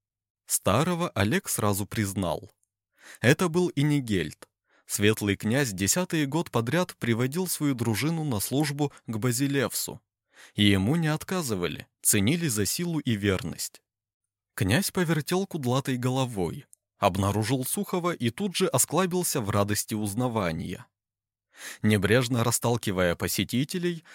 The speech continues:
он направился к Патрикию. Кое-кому из амальфитанцев-мореходов не понравилось его неуважительное поведение.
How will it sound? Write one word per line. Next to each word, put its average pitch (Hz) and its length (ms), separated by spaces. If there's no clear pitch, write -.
он 190 260
направился 165 640
к - 100
Патрикию. - 680
Кое-кому 180 600
из 160 200
амальфитанцев-мореходов 117 1500
не 117 100
понравилось 165 720
его 151 280
неуважительное 117 920
поведение. 120 840